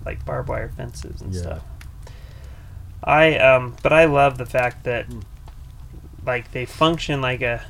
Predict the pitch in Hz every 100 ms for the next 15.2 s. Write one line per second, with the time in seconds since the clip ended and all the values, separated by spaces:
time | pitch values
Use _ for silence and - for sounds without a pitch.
0 | - 139 135 127 117 143 135 127 120 113
1 | 113 117 113 110 - - - - 127 -
2 | - 117 117 - - - - - 123 123
3 | 113 120 - - - 127 120 - - -
4 | - - - - - - 147 147 160 147
5 | 131 180 160 - 170 - 131 127 120 123
6 | 127 113 - 139 139 123 135 - - 131
7 | 127 123 117 - 127 127 127 127 - 123
8 | 127 135 - 123 120 123 123 120 123 117
9 | 113 - - - - - - 135 131 127
10 | 127 117 139 131 131 127 120 135 - 131
11 | 120 120 120 123 123 120 117 117 113 123
12 | 117 120 - - 123 120 120 117 120 -
13 | 127 160 196 - 123 - - - - 151
14 | 139 190 185 170 - 190 190 160 214 208
15 | 117